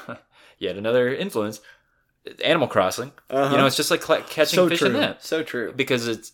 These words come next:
Speaker 1: and so this fishing minigame,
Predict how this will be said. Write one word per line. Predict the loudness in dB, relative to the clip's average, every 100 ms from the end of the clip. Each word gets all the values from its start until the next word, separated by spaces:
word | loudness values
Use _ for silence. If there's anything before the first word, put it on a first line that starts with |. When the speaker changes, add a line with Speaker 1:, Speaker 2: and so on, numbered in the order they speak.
| _
Speaker 1:
and | -4 -4 -10 -18 _ _ _ _ _ _ _ -6
so | -2
this | 0 0
fishing | -2 -2 -4
minigame, | -4 -4 -6 -8